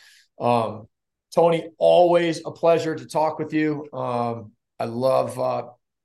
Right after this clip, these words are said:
everything you stand for, and I've learned a tremendous amount from you, and I really appreciate it.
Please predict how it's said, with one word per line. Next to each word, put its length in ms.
everything 260
you 60
stand 320
for, 280
and 160
I've 100
learned 220
a 40
tremendous 420
amount 260
from 140
you, 100
and 180
I 40
really 220
appreciate 400
it. 80